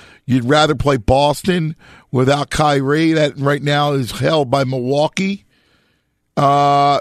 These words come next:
the Sixers are now the three seed, Cleveland with the four seed. Out west, I mean, a lot is still up for grabs. I mean, look at this. It's amazing. So Houston's got the number one spot locked up.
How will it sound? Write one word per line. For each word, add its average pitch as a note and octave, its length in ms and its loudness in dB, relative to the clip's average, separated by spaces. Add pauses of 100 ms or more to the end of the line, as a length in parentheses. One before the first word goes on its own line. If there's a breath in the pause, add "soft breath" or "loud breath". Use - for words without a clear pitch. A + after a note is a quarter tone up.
the B2+ 320 -4
Sixers D#3+ 500 -2
are C#3+ 80 0
now D3+ 240 0
the B2+ 140 -2
three D#3 380 -4
seed, C#3+ 600 -2 (400 loud breath)
Cleveland D#3+ 960 -2
with C#3 180 -4
the D3 100 0
four E3 480 -2
seed. - 580 -8 (1400)
Out E3 280 0
west, E3 800 0 (140)
I D3 100 0
mean, D3 200 0
a C#3 100 0
lot D3+ 380 2
is C#3 100 -2
still D3+ 240 -2
up D#3 160 0
for E3+ 140 -6
grabs. D#3 440 0
I B2+ 40 -4
mean, C3 180 -6
look D#3 140 -4
at D#3+ 100 -8
this. D#3+ 340 -4 (340 soft breath)
It's - 100 -8
amazing. C3 560 -2 (340 soft breath)
So D3 220 -2
Houston's F#3 840 -4
got D3+ 360 2 (120)
the D3 180 -4
number C#3 260 2
one C3 200 -2
spot C3+ 320 -2
locked B2 340 -4
up. G2+ 220 -8